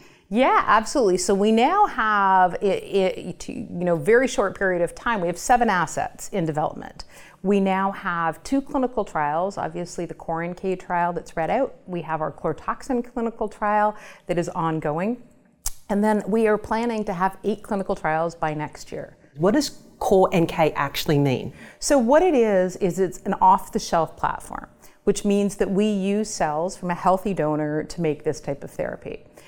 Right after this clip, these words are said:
Speaker 1: And the N K part stands for natural killer, and so that is really when we're using natural killer cells from a healthy donor. The core acronym actually talks to the fact that this particular platform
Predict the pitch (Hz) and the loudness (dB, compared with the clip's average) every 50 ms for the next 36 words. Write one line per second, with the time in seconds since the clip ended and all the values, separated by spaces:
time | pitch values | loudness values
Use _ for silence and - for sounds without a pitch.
0 | - - - _ - 196 196 190 185 180 175 190 - - 240 277 269 247 - 359 | -20 -20 -12 _ 0 2 2 4 4 2 2 0 2 2 4 4 4 2 2 2
1 | 392 - 359 - - 156 156 156 - - - - 175 170 165 156 - 170 165 156 | 2 0 0 0 0 0 0 0 -2 -4 -6 -6 -4 -4 -4 -4 -4 -4 -2 -2
2 | 147 - - - - 160 156 - - - - 202 156 - - - 208 240 - - | -2 -4 -6 -8 -8 -8 -8 -10 -8 -4 -2 0 0 0 -2 -2 -4 -4 -6 -6
3 | - 185 175 - 196 185 175 165 180 175 175 175 151 - - - - 185 175 156 | -6 -6 -6 -4 -4 -4 -2 2 2 4 4 2 2 -2 -6 -6 -4 -4 -4 -4
4 | 165 170 170 165 165 165 160 156 165 160 165 156 156 156 156 156 151 156 156 151 | -4 -4 -2 0 0 0 0 0 -2 -2 -2 -2 -2 -2 -2 -2 -2 -2 -2 -2
5 | 143 147 - - - 180 165 - - - 320 262 196 180 156 - 170 143 139 156 | -2 -4 -6 -6 -8 -10 -10 -8 -2 0 2 4 4 2 2 0 -2 0 0 -2
6 | - - - - 160 156 143 151 156 151 156 - - - 147 151 180 190 - - | -4 -4 -6 -6 -4 -4 -2 -2 -2 -2 -2 -2 -6 -6 -4 -4 -6 -6 -8 -10
7 | - - - - - _ _ - - - - - - _ - 165 160 214 214 - | -14 -16 -18 -20 -20 _ _ -20 -20 -20 -20 -20 -20 _ -2 2 2 2 2 2
8 | - - 349 359 339 269 202 175 170 170 - - 160 156 156 - - - 165 165 | 0 2 4 6 8 8 8 6 6 4 4 2 2 2 0 0 -2 -4 -2 -2
9 | 156 156 160 - - 170 170 170 - - - 170 165 156 - - 170 160 165 - | -2 -2 -4 -4 -6 -6 -8 -8 -8 -8 -6 -4 -4 -4 -4 -2 0 0 0 -2
10 | - - - 185 180 165 - - 156 151 151 147 - - 190 175 - - 220 214 | -6 -8 -6 -6 -6 -6 -4 -4 -2 -2 -2 -4 -4 -6 -8 -4 -2 -2 -2 -2
11 | - - 220 - - 226 - 208 202 202 196 190 - - 147 143 - - - 160 | -2 -4 -4 -4 -6 -6 -4 -2 -2 -2 -2 -2 -2 -2 -2 -2 -2 -4 -4 -4
12 | 156 151 143 | -2 -2 -4